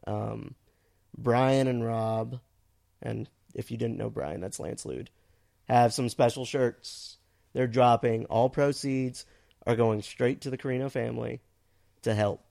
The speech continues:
pay for rehab for Colby. Um, also, there's been a GoFundMe put up by a fan,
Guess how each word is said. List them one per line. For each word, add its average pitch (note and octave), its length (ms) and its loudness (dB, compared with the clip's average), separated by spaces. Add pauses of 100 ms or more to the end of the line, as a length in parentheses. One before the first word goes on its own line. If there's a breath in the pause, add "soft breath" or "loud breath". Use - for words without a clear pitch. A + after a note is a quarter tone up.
pay G#2+ 160 -2
for G#2 140 -8
rehab A2 420 -6
for - 80 -14
Colby. - 320 -14 (720)
Um, - 540 -8 (440)
also, A2+ 840 0 (320)
there's A2 160 -4
been A2+ 140 0
a G#2 60 0
GoFundMe B2+ 640 -2
put B2+ 160 2
up B2 200 2
by G#2+ 140 -2
a - 40 -8
fan, A#2 460 -4